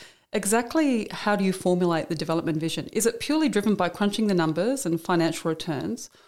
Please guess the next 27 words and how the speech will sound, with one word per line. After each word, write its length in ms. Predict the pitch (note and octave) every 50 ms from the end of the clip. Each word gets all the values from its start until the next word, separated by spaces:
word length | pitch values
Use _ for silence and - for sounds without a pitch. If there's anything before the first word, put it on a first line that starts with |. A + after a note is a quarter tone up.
| _ _ _ _ _ _
or 160 | - G3+ G3+
is, 240 | G3+ G3+ F#3+ F3+ G3+
um, 260 | G3 F#3 F#3 F#3 F3+
design 560 | E3 F3+ E3 F#3+ F#3+ F#3 F#3+ F#3+ F#3 F#3 F#3 F#3 -
aspirations 920 | F3+ F3 - - - E3+ E3 F3 F3 - - A3 A3 A3 A3 A3 G3+ G3
or, 340 | F3 D#3+ D#3+ D#3 D#3 D#3+ D#3+ - - - - - - - - _ _ - - - _ _ _ _ _ _ -
you 60 | G#3
know, 220 | F#3+ F3 E3+ E3 - - -
marketing 720 | E3 F3 F3 F3 - E3 - G#3 G3+ G3 G3 G3 G3 G3
and 100 | F3 D#3+
sales 480 | D#3 - - G3 F3+ F3+ F#3 F#3 F3+ -
research? 760 | F3 E3+ F3 F3 - E3 D3 - - - - - - - -
Well, 180 | - A3+ A3+ -
you 60 | A3+
know, 100 | G#3+ A3
what, 180 | G#3+ B3 B3+ -
what's 260 | A#3 C4+ - - A3+
really 220 | A#3 A3+ G#3+ G3+
driving 640 | G3 C#3+ E3+ E3+ D#3+ E3+ F3 F3 E3+ D#3 D3 D#3 E3+ - _ _ _ _ _ _ - - _
the, 140 | - F3+ F3 F3 - - E3+
the 120 | F3 E3+
initial 460 | E3 E3+ F3 E3+ - F3+ D#3+ D3+ -
sort 180 | - - - D#3+
of 220 | E3 D#3 E3 -
that 180 | - E3+ D#3+ -
design 360 | - E3+ - E3+ D3+ D#3 E3 D#3+
concept? 500 | - F3 D#3+ E3 - E3 - - -